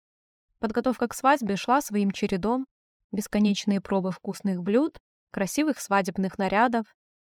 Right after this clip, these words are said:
Я носилась из комнаты в комнату, с этажа на этаж, поддерживаемая крыльями любви. "Не устала, милая?"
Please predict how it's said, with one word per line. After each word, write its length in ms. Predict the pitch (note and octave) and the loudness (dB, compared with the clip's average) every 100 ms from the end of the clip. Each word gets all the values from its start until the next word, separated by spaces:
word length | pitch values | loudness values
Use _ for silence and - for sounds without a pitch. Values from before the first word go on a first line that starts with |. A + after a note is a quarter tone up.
| _ _ | _ _
Я 180 | G3+ D4 | 2 4
носилась 460 | D4 - C#4 C4 - | 4 2 0 0 -2
из 140 | - | -4
комнаты 360 | C4 B3+ G#3+ G#3 | 0 2 2 -4
в 80 | - | -2
комнату, 520 | C#4+ E4+ A#3+ - F#3 | 0 2 2 0 -6
с 80 | F#3+ | -4
этажа 360 | F#3+ F#3+ C#4 | -2 0 2
на 200 | B3+ F#3 | 2 0
этаж, 360 | - B3 C#4+ - _ _ _ _ _ _ | 0 0 -2 -8 _ _ _ _ _ _
поддерживаемая 920 | G#3 F3+ B3 C#4+ C4 B3 B3 A#3+ A#3 | -4 0 0 0 2 2 2 2 0
крыльями 480 | - A3 A3+ G#3+ G3+ | 0 0 2 2 0
любви. 480 | G3+ F#3 F#3 F3+ F3 _ _ _ _ _ _ _ | -2 -4 -4 -4 -6 _ _ _ _ _ _ _
"Не 120 | G#3+ | -2
устала, 440 | A3+ - C#4+ E4 A3+ | 0 2 4 4 4
милая?" 480 | G#3 A#3+ G3+ F3+ | 2 2 2 -2